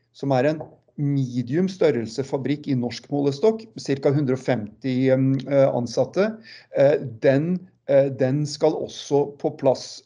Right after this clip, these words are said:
Eh, der vil vi kunne produsere batterier i småskala, men den er også ment at vi skulle kunne jobbe sammen med store kunder for å ferdigstille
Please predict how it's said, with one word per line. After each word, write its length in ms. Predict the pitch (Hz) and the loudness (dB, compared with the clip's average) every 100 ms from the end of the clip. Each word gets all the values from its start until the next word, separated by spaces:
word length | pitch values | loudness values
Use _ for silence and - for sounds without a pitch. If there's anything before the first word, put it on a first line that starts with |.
| - | -2
Eh, 380 | 131 131 131 131 - | 2 4 2 0 -4
der 200 | 139 156 | 2 2
vil 160 | 170 135 | 0 -4
vi 80 | 135 | -6
kunne 260 | 139 143 | -4 -6
produsere 800 | 139 147 143 170 - 135 110 110 | -6 -6 -6 -8 -6 -4 -2 0
batterier 580 | 131 139 143 127 131 196 151 | 0 -2 -2 -4 0 0 0
i 140 | 143 | -4
småskala, 800 | 139 156 131 - - 107 135 240 - - 147 | -4 -2 -2 -2 -2 0 2 0 -4 -12 -4
men 140 | 135 | 0
den 180 | - 165 | 0 0
er 80 | 147 | -2
også 260 | - 156 | -6 -6
ment 480 | 156 143 151 190 190 | -2 0 0 -2 -2
at 180 | 147 139 | -6 -2
vi 100 | 135 | -4
skulle 240 | 135 143 | -4 -8
kunne 260 | 147 135 139 | -2 -2 2
jobbe 320 | 160 127 123 | 0 0 -4
sammen 300 | - 123 113 | -2 0 2
med 100 | 139 | 0
store 560 | 139 - 160 123 110 127 | -2 -6 -6 -2 -2 0
kunder 540 | 143 117 113 202 220 - - | -2 -2 0 -2 -2 -8 -12
for 140 | - | 0
å 100 | 131 | 2
ferdigstille 1300 | 139 - - 170 156 135 107 98 - 120 110 98 131 | 2 -4 -4 0 2 0 -2 -8 -8 -6 -6 0 0